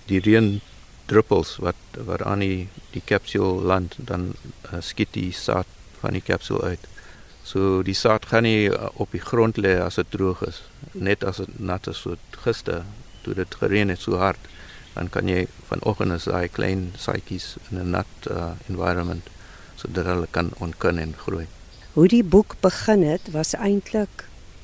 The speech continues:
Speaker 2: is 'n sameloop van omstandighede wat gebeur het.
Speaker 1: Ja, dis reg. Professor John Seilander van University van Connecticut in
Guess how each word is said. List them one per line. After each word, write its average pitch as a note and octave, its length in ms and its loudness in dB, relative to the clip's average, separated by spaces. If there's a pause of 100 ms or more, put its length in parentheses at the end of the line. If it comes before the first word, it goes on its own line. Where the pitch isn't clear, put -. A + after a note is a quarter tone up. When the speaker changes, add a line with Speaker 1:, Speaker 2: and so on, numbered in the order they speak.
(120)
Speaker 2:
is F3+ 140 0
'n G3+ 60 4
sameloop F#3+ 680 6
van D#3+ 180 2
omstandighede C#3+ 920 2
wat C3+ 220 -6
gebeur - 420 -8
het. - 220 -16 (680)
Speaker 1:
Ja, A2 280 6
dis G#2 140 0
reg. A2+ 300 4
Professor A2 440 0
John G#2 380 4
Seilander G#2 640 4
van F#2+ 360 0
University G2 1080 0
van F#2+ 480 -4
Connecticut G2 540 -2
in F#2 340 -4